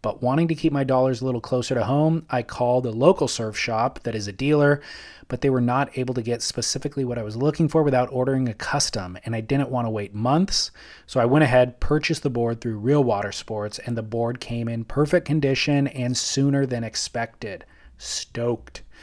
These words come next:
That was from listener Chris Martin, probably not the Coldplay lead singer, but who knows? Uh, Chris, I totally understand the impulse to support local, and I encourage it,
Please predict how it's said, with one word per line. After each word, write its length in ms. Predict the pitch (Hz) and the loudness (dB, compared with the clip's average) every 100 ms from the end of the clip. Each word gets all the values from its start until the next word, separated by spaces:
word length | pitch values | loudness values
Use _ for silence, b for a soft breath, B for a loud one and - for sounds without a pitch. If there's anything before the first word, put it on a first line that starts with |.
| B B B B B _ | B B B B B _
That 200 | 131 131 | -2 -2
was 120 | 131 | -4
from 200 | - 123 | -4 -2
listener 300 | 123 113 120 | -2 -2 -4
Chris 300 | 107 131 117 | -4 -4 0
Martin, 420 | 127 135 180 202 B B B B | 2 2 0 -2 B B B B
probably 420 | - 143 139 143 | 0 2 2 0
not 240 | 120 110 - | 0 -2 -4
the 80 | 117 | -8
Coldplay 560 | - 127 123 143 131 | -6 -6 -4 -6 -4
lead 220 | 123 127 | -4 -4
singer, 360 | - 123 139 160 | -4 -2 -2 -2
but 140 | 147 | -4
who 140 | 98 117 | -4 -4
knows? 400 | 117 135 151 - B B B B 120 | -4 -4 -6 -8 B B B B -4
Uh, 160 | 120 | -2
Chris, 360 | - - 175 - - | 2 4 4 4 -2
I 100 | 131 | -4
totally 460 | - 147 151 151 | 0 2 4 4
understand 460 | 147 143 - 139 135 | 4 2 2 2 2
the 140 | 120 | 2
impulse 600 | 131 - 131 131 - - - | 0 0 -2 -2 -4 -8 -6
to 160 | 123 | -6
support 460 | - 113 - 123 113 | -4 -6 -2 -2 0
local, 440 | 147 147 156 147 | 2 4 4 4
and 180 | 123 117 | 2 -4
I 60 | 107 | -8
encourage 540 | 101 - 139 139 131 | -10 -2 4 4 4
it, 220 | 139 127 | 2 2